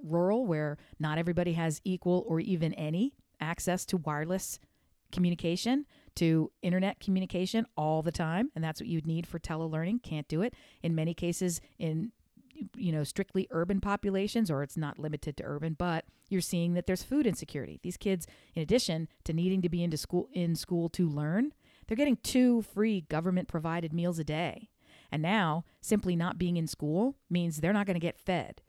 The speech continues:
And so they've set up a whole, uh, drive-through network of people in school parking lots where the cafeteria workers are putting things in bags and sending home a hot meal, and parents can't even go pick it up 'cause they have to do their,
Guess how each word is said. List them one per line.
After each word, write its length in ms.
And 280
so 140
they've 180
set 200
up 180
a 40
whole, 540
uh, 280
drive-through 640
network 520
of 160
people 360
in 300
school 280
parking 380
lots 260
where 100
the 60
cafeteria 640
workers 400
are 60
putting 240
things 240
in 80
bags 480
and 100
sending 220
home 160
a 60
hot 240
meal, 400
and 120
parents 280
can't 200
even 160
go 100
pick 200
it 60
up 220
'cause 140
they 80
have 180
to 80
do 160
their, 200